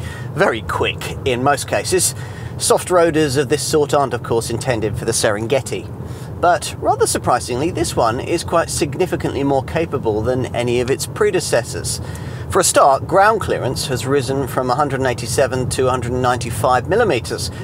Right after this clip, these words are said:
which always helps, and the all-wheel drive system is a lot more capable than the one used in the previous generation model,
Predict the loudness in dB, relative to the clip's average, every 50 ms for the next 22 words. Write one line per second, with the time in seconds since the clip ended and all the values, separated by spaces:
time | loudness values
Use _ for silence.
0 | -6 -6 -4 -2 0 2 2 0 2 4 4 4 4 2 0 -2 -2 -2 -2 -4
1 | -8 -10 -10 -10 -10 -10 -6 -2 0 2 2 2 2 2 2 0 0 0 0 0
2 | 0 2 4 4 2 2 4 4 4 4 4 2 0 -2 -2 -2 0 0 0 2
3 | 2 2 2 2 0 -2 -2 0 0 0 0 0 0 0 0 0 0 -2 0 0
4 | 2 2 2 0 0 -2 -2 -2 -2 -2 -4 -4 -6 -6 -6 -6 -6 -6 -4 0
5 | 0 0 2 0 0 -2 -2 -2 -2 0 0 0 0 0 -2 -4 -4 -4 -2 -2
6 | -2 -2 -2 -2 -2